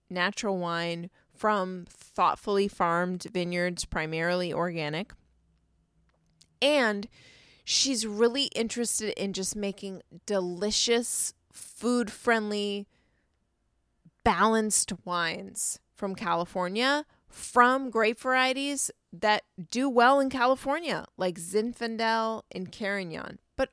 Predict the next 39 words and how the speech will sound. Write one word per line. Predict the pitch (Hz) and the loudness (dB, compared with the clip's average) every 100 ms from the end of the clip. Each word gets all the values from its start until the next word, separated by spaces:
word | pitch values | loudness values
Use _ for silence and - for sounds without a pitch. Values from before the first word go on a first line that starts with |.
| - | 4
all | 233 262 254 | 6 8 6
her | 226 220 | 2 0
wines | 190 170 180 | 0 -2 -6
are | 170 | -6
beautiful. | 160 135 - - - _ _ - _ - | -6 -8 -10 -14 -14 _ _ -20 _ 0
There | 233 262 | 2 2
is | - | -2
this | 285 - - | -4 -4 -4
quote | - - 226 240 226 | -6 -2 8 8 8
from | - 196 | 4 -4
her | 185 175 | -2 0
website, | 165 156 - 202 190 - | 0 0 -2 0 0 0
and | 185 | -2
I | 175 | -2
looked | 165 208 - | -2 -4 -4
at | 156 | -4
her | 151 | -2
website | 156 160 165 143 | -2 -2 -4 -4
because, | 156 - 160 - - - - | -6 -4 -4 -2 -6 -8 -6
um, | 170 165 156 - - - _ _ - | -4 -2 -2 -4 -8 -12 _ _ -6
I | 185 165 | 0 0
was | 160 - - _ _ _ - | -2 -6 -12 _ _ _ -6
looking | 196 190 175 | -6 -2 -2
at | 160 | -2
it | - | -4
for | 170 | -4
the | 170 | -4
wine | 165 160 | -4 -6
club, | - 247 247 - - - | -4 -2 -4 -8 -16 -6
and | 214 | 0
this | 277 - | 0 2
was | 226 214 | 0 2
also | 214 - 175 | 2 0 -6
inspiring. | 170 - 147 147 - - - _ _ _ - _ _ | -8 -4 -2 -2 -6 -10 -16 _ _ _ -20 _ _
"Besides | 220 - 262 285 285 | -4 4 6 4 0
a | |
love | 262 233 | -2 -2
of | 226 - | -2 -6
food," | - - 247 220 180 170 | -14 -8 0 2 2 0